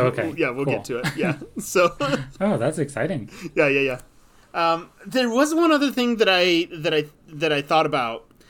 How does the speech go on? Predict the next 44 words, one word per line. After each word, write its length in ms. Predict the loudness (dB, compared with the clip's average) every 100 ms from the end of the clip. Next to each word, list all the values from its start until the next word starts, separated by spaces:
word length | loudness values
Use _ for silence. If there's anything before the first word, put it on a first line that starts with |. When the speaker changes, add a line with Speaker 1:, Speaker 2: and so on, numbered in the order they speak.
| _ _
Speaker 2:
that 80 | -2
happened 360 | 0 0 -2
during 260 | -2 -4 -6
this 220 | -10 -12
year 220 | -8 -6
that 80 | -6
I 80 | -8
think 200 | -8 -8
is 120 | -6
worth 220 | -6 -6
mentioning, 480 | -8 -8 -10 -10 -8
which 180 | -8 -4
is 220 | -4 -4
there 180 | -4 -4
was 180 | -2 -4
a 60 |
big 260 | -2 -2 -4
fight 300 | 0 0 0
going 260 | -2 -2 -2
on 260 | -4 -4
in 420 | -6 -8 -8 -8 -12 -20 _
Congress 460 | -4 -2 0 -2 -2
in 80 | -4
the 60 |
United 320 | -4 -4 -6
States 420 | -8 -4 -4 -6 -12 _
over 520 | -6 -4 -6 -6 -8 _ _ _
immigration, 800 | -6 -6 -2 -2 -2 -6 -8 -8
and 160 | -10 -6
there 120 | -6
was 180 | -6 -8
the 500 | -12 -10 -10 -12 -16 _ _ _
Speaker 1:
Mm-hmm. 120 | -10
Speaker 2:
possi-, 480 | -4 -2 -2 -6 -6
there 100 | -2
was 160 | -2 -2
a 60 |
bill 340 | -2 0 2 2
that 160 | -4
kind 180 | -6 -4
of 120 | -4
went 180 | -6 -10
forward 560 | -2 2 4 4 2 -4 -8
and 460 | -6 -6 -6 -8